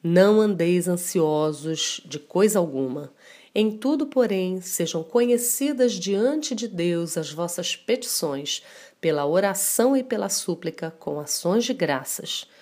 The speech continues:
E a paz de Deus, que excede todo o entendimento,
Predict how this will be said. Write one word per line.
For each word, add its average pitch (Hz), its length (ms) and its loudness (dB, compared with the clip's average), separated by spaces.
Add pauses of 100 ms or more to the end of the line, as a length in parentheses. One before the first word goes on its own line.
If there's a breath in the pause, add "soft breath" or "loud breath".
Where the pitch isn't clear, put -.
(440 loud breath)
E 165 120 4
a 143 80 2
paz 208 400 4
de 262 100 2
Deus, 175 500 2
que - 160 -4
excede 147 560 0
todo 269 420 4
o 294 40 4
entendimento, 208 880 -2